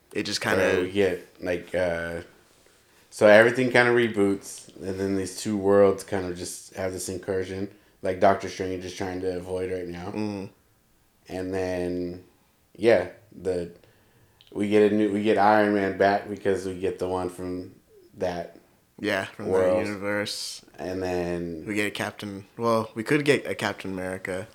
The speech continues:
Speaker 1: even though we have one already.
Speaker 2: Yeah.
Speaker 1: But we could get a different, we could get a different Steve.
Speaker 2: Mm-hmm.
Speaker 1: We can get a different Spider-Man. You know, it'd be dope
Speaker 2: Hmm.
Speaker 1: if they do secret, like, all the different universes, but they bring over the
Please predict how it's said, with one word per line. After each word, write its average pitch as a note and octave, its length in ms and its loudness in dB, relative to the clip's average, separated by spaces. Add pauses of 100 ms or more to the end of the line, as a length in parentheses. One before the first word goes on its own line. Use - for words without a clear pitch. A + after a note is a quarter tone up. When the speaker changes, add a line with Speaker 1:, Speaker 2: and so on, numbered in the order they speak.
(320)
Speaker 1:
even A2+ 180 -4
though F#2+ 80 -2
we F2+ 100 -4
have F2+ 200 -6
one F2+ 140 -8
already. F2 460 -6 (540)
Speaker 2:
Yeah. A2 260 -8 (680)
Speaker 1:
But F#2+ 80 -8
we F2+ 80 -6
could F2+ 160 -8
get F2+ 140 -4
a - 20 -6
different, F2+ 300 -10
we F#2+ 80 -10
could G2 220 -8
get F#2+ 100 -4
a F#2 80 -4
different E2+ 320 -8
Steve. G#2 640 -6
Speaker 2:
Mm-hmm. F2+ 320 -8 (1400)
Speaker 1:
We F#2 100 -10
can G#2+ 120 -8
get G2 100 -2
a - 20 -6
different - 300 -12
Spider-Man. G#2+ 880 -4 (520)
You A#2 80 -4
know, A#2+ 80 6
it'd C3 80 2
be B2 80 -2
dope G#2+ 360 -2 (260)
Speaker 2:
Hmm. F2 160 -8 (240)
Speaker 1:
if A2 260 0
they A2+ 140 2
do G#2+ 200 -2
secret, G#2+ 580 -4
like, F2+ 340 -6 (1000)
all G#2+ 160 6
the G2 100 0
different G2 320 0
universes, G2+ 760 0
but F#2+ 120 -8
they F#2+ 100 4
bring F#2+ 280 0
over F#2 300 0
the E2+ 360 0